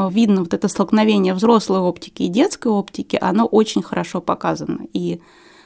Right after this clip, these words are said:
там не возникает ощущения, что это манипуляция, скорее возникает ощущение, что это очень хорошо такой вот как бы в реальной жизни показан механизм воздействия на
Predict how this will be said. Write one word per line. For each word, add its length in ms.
там 160
не 80
возникает 420
ощущения, 380
что 160
это 140
манипуляция, 560
скорее 260
возникает 380
ощущение, 360
что 160
это 140
очень 340
хорошо 480
такой 300
вот 300
как 180
бы 80
в 80
реальной 380
жизни 300
показан 460
механизм 580
воздействия 800
на 260